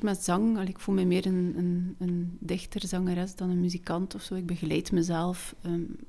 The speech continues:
met gitaar en piano, maar ik, ik zing meer en ik vertel meer en ik breng een verhaal en, en, eh, een lied. Ehm, ik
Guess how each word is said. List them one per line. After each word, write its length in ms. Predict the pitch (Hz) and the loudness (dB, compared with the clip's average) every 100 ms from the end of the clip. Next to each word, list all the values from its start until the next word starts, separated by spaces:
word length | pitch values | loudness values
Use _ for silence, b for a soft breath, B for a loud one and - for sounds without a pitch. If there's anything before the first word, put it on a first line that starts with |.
| - - | -14 -10
met 360 | - 180 180 | -4 -4 -4
gitaar 440 | - 175 - 175 180 | -8 -10 -6 -4 -2
en 100 | 175 | -4
piano, 400 | 175 175 190 202 | -2 -2 0 0
maar 180 | 180 180 | 0 -2
ik, 60 | - - - - - | -8 -18 -20 -16 -14
ik 120 | - | -8
zing 320 | - 170 208 | 0 4 4
meer 280 | 202 202 202 | 4 2 2
en 120 | 175 | -2
ik 100 | 175 | -4
vertel 440 | - - - 180 196 | -6 -6 0 2 4
meer 240 | 196 196 | 4 2
en 60 | 190 | 0
ik 40 | |
breng 220 | 170 175 | 2 2
een 80 | 170 | 2
verhaal 500 | 175 165 165 180 196 | 0 0 0 2 2
en, 240 | 190 180 180 B B B B B B - | 2 0 -2 B B B B B B -6
en, 280 | 202 185 180 | -2 0 2
eh, 60 | 180 185 - 196 | 0 -4 -4 0
een 60 | 175 | 2
lied. 340 | 175 214 - - B B B B B B B | 0 -4 -8 -16 B B B B B B B
Ehm, 760 | - 190 190 190 190 190 185 | 0 2 4 6 6 6 4
ik 60 | 190 | 2